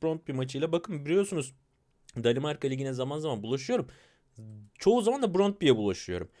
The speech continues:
Hani bir takım elimize belli veriler sunuyorsa skor anlamında değil, en azından oyun anlamında belli doneleri bize sunuyorsa değerlendirmekten oran ne olursa olsun çekinmiyorum.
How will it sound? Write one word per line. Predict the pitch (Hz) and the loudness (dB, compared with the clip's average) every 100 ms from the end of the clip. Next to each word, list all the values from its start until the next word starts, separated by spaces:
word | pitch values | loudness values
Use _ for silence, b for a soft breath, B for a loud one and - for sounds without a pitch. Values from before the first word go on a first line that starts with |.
| b b - | b b 0
Hani | 196 160 | 0 0
bir | 170 | -2
takım | 202 208 202 | -2 -2 -4
elimize | 165 180 185 180 180 | -2 -4 -4 -4 -4
belli | 180 196 170 | -2 -4 -2
veriler | 175 175 170 | -2 0 -2
sunuyorsa | - 202 208 165 - B _ | -2 -2 -2 -2 -6 B _
skor | - 208 247 | -10 -4 2
anlamında | 233 214 208 202 190 | 2 2 -2 0 0
değil, | 170 131 | 0 -2
en | 147 | 0
azından | 240 196 151 123 120 | 0 0 -2 -2 -2
oyun | 135 185 202 | 0 2 2
anlamında | 131 117 104 104 101 101 101 | 0 -2 -4 -4 -6 -6 2
belli | 139 160 190 175 | 2 2 -2 0
doneleri | 147 127 117 107 110 | 0 0 0 -4 -6
bize | 113 | -10
sunuyorsa | 104 - 277 170 151 294 - b b - | -10 -10 -6 -6 -4 -8 -12 b b -6
değerlendirmekten | 254 240 220 208 202 190 190 - | -2 0 0 0 -2 -2 -6 0
oran | 185 240 262 | 2 4 2
ne | 214 | 2
olursa | 175 165 - | 2 0 -2
olsun | 175 240 | -2 -4
çekinmiyorum. | 233 190 - 180 127 98 | -2 -2 0 -2 0 0